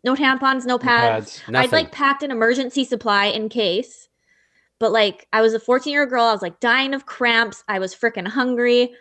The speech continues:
Speaker 1: I, like, had minimal supplies. It was just, like, and
Speaker 3: Wha-
Speaker 1: I,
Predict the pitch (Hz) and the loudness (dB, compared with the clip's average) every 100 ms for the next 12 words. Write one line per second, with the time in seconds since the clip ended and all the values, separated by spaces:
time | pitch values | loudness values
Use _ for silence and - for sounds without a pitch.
0 | _ _ _ _ - 214 208 208 214 190 | _ _ _ _ -4 -2 0 -2 -4 -2
1 | 233 269 269 269 240 - 226 220 220 226 | 0 0 -2 -4 -6 -4 0 2 2 0
2 | 226 - _ _ _ _ _ _ 214 208 | -2 -10 _ _ _ _ _ _ -2 -2
3 | 214 - 226 226 226 196 180 - _ _ | -2 -4 -6 -4 -2 0 -2 -8 _ _
4 | _ _ _ _ _ - 120 226 208 202 | _ _ _ _ _ -18 -6 -2 0 -2